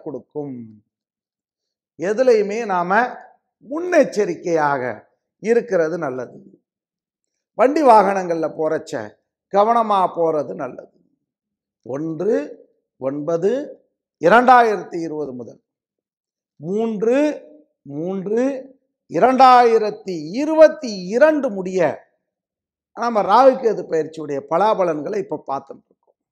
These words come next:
இருந்தாலும் இந்த ஸ்தான பலமானது சற்று பின்னடைவா இருக்கிறதுனால, ஒன்பது கிரகத்துல இந்த ர-, ஒன்னரை வருஷ சுழற்சியெல்லாம் நம்ம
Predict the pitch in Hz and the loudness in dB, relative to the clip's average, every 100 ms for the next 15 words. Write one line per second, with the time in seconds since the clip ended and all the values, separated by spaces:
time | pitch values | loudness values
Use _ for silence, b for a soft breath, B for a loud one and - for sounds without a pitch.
0 | _ _ _ _ _ _ _ _ _ _ | _ _ _ _ _ _ _ _ _ _
1 | - 190 220 208 175 147 147 190 - _ | -6 -4 -2 0 2 2 -2 -10 -16 _
2 | _ - 156 156 - 170 196 247 233 180 | _ -14 -6 -6 -4 0 2 2 2 2
3 | 170 165 143 135 139 151 - _ _ _ | 0 -2 -4 -6 -10 -12 -14 _ _ _
4 | _ _ _ _ - 233 - 269 214 131 | _ _ _ _ 2 2 2 0 0 0
5 | - - _ _ _ _ _ _ _ - | -8 -20 _ _ _ _ _ _ _ -10
6 | 285 277 277 247 233 220 214 208 185 175 | -6 -2 0 2 2 4 4 4 2 -4
7 | 175 160 151 131 131 127 - _ _ _ | -6 -6 -4 -4 -4 -4 -8 _ _ _
8 | _ _ _ _ _ _ _ _ 185 269 | _ _ _ _ _ _ _ _ -2 -2
9 | 294 294 220 190 202 214 220 214 170 120 | 2 2 4 2 2 2 2 -2 -2 -4
10 | 104 _ _ _ _ 156 190 185 165 190 | -6 _ _ _ _ -8 -4 -2 -2 -4
11 | 254 277 254 233 220 196 - 156 - 190 | 0 2 4 4 2 0 -4 -8 -8 -4
12 | 226 190 - 220 196 190 190 202 196 160 | -4 -6 -8 -6 -2 -2 -2 -2 -4 -8